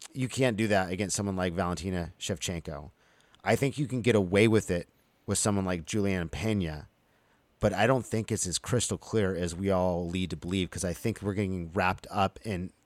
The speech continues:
the, the lioness that we've seen for the last eight or nine fights, where she's blown the doors off people.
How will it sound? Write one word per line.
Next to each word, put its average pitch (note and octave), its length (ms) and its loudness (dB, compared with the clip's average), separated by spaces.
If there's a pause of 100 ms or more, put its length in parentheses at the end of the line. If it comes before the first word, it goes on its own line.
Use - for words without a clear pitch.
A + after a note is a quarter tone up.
(220)
the, G2 240 0
the F#2 180 0
lioness F#2+ 680 0
that F#2 240 -2
we've F2+ 180 -4
seen G2+ 240 -2
for - 120 -10
the G2 80 -8
last F2+ 380 -4 (120)
eight G#2 140 2
or G2 80 0
nine E2+ 200 -4
fights, G2+ 520 0 (640)
where A2 120 -4
she's G#2 160 -2
blown A2 280 -2
the F2 40 -4
doors G#2 400 4
off E2+ 160 0
people. - 400 -10